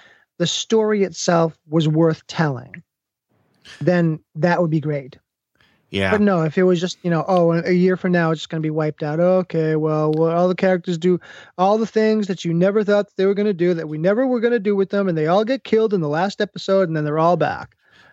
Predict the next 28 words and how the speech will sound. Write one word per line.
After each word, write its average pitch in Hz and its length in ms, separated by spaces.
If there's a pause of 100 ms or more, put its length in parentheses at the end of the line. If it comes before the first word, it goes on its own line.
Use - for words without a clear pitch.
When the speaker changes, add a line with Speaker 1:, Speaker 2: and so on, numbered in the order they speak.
(120)
Speaker 1:
That 170 100
would 147 100
be 131 80
stupid. - 340 (100)
Speaker 2:
You 180 160
just 226 180
described, 117 600 (760)
uh, 123 180
an 127 160
episode 127 320
of 101 80
Voyager 90 520 (720)
that, 117 280 (520)
Speaker 1:
<laughs> - 40
Speaker 2:
that 151 320
really 185 300
causes 120 580 (140)
me, 123 340
this 165 240
is 151 80
probably 220 540
where 117 340
some 143 180
of 117 40
this 104 120
comes 123 300
from. - 260 (440)
Voyager 131 760